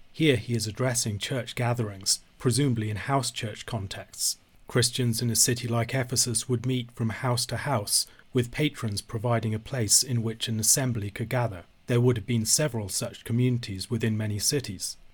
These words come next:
Paul now turns to address the activities of these communities in ways that distinguish between the instructions given to men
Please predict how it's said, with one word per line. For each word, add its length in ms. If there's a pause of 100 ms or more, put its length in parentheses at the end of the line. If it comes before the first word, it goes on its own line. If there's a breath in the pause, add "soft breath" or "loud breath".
(200)
Paul 160
now 220
turns 380
to 140
address 400
the 160
activities 640
of 120
these 200
communities 680 (260 soft breath)
in 140
ways 340
that 160
distinguish 640
between 360
the 120
instructions 640
given 240
to 120
men 380